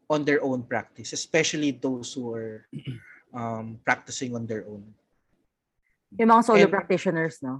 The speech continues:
Speaker 2: Oo.
Speaker 1: solo practitioners. And
Speaker 2: Totoo.
Speaker 1: kayo sa law firm, di ba?
Speaker 2: Well, kami hindi eh. Dumami yung <laughs> trabaho ko. Pero I, I do agree. The, it's the solo practitioners and the other law firms that are purely litigation na
Speaker 1: Mm.
Speaker 2: talagang nahirapan. Kasi yun nga, eh, we are dependent on the closure of the courts.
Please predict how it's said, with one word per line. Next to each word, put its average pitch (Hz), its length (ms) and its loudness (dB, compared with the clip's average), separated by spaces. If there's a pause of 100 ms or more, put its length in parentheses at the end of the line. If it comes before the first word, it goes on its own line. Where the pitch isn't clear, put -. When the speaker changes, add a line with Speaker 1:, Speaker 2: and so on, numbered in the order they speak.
Speaker 2:
Oo. 131 80 -10
Speaker 1:
solo 170 280 6
practitioners. 139 640 -4
And 226 200 6
Speaker 2:
Totoo. - 80 0
Speaker 1:
kayo 247 200 8
sa 175 140 -2
law 160 180 2
firm, 113 360 -4
di 107 80 -16
ba? 113 140 -8 (1000)
Speaker 2:
Well, 370 180 6
kami 349 220 10
hindi 220 420 6
eh. - 20 -2
Dumami 196 440 4
yung 220 160 8
<laughs> - 20 8
trabaho 220 380 4
ko. 196 180 0
Pero 247 320 2 (300)
I, 285 320 4
I 294 180 -2
do 247 140 0
agree. 185 580 0
The, 202 380 0
it's 240 160 0
the 254 160 2
solo 226 260 4
practitioners 180 720 -6
and 185 160 -4
the 185 80 0
other 165 300 0
law 147 260 -4
firms 147 300 -4
that 175 100 -8
are 185 140 0
purely 175 400 0
litigation 135 960 -8 (380)
na 175 240 4
Speaker 1:
Mm. - 20 -12
Speaker 2:
talagang 170 380 0
nahirapan. 151 720 -4
Kasi 233 160 0
yun 247 240 2
nga, 196 160 4
eh, 185 80 2
we 196 160 0
are 202 80 4
dependent 202 560 -2
on 190 160 -2
the - 80 -8
closure 185 400 -2
of - 80 -18
the 143 80 -6
courts. - 580 -6